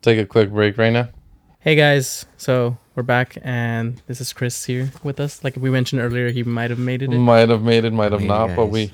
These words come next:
Speaker 3: I made it.
Speaker 1: we made him make it.
Speaker 3: It's for halftime, I guess.
Speaker 1: Yeah.
Speaker 3: Oh. Can I
Speaker 2: He
Speaker 3: move this real quick?
Speaker 2: But he's here.
Speaker 3: Time blew.
Speaker 2: There you go.
Speaker 3: Does that work?
Speaker 1: And then extend it
Speaker 2: Yes.
Speaker 1: a little bit closer that way.
Speaker 3: Oh, good. Perfect.
Speaker 2: If he does that, then he has to go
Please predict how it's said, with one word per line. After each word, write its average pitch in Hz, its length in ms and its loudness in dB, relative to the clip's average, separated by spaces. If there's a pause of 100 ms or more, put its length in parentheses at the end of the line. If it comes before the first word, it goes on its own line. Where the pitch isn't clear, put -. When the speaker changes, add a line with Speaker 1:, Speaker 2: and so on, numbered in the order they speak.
Speaker 3:
I 98 80 -8
made 90 260 -4
it. - 280 -12 (100)
Speaker 1:
we 120 180 -4
made 117 220 2
him 113 160 0
make 120 240 0
it. 139 180 -6 (300)
Speaker 3:
It's - 80 -20
for - 200 -10
halftime, 92 460 -4
I 92 100 -2
guess. 98 460 -8
Speaker 1:
Yeah. 104 420 2
Speaker 3:
Oh. - 40 -18 (400)
Can 120 120 -2
I - 20 4
Speaker 2:
He 120 60 4
Speaker 3:
move 127 140 2
this 131 180 0
real 120 100 -4
quick? 127 200 -2 (220)
Speaker 2:
But 131 80 -6
he's 120 120 -2
here. 135 220 -10 (580)
Speaker 3:
Time 82 280 -10
blew. 85 240 -14 (2250)
Speaker 2:
There - 160 -6
you - 100 -8
go. - 60 -10
Speaker 3:
Does 143 100 -12 (420)
that 87 120 -8
work? 95 280 -10 (680)
Speaker 1:
And - 180 -10
then 62 180 -10
extend - 400 -12
it - 20 -6
Speaker 2:
Yes. - 220 -8
Speaker 1:
a 104 40 -4
little 92 200 -8
bit - 120 -20
closer 107 300 -10
that 127 200 -4
way. 127 260 -8 (240)
Speaker 3:
Oh, - 220 -20
good. - 180 -20 (100)
Perfect. - 300 -18
Speaker 2:
If 73 60 -20
he 76 80 -8
does 117 220 -8
that, 123 220 -8
then 113 100 -10
he 98 60 -10
has 107 140 -12
to - 60 -18
go - 100 -20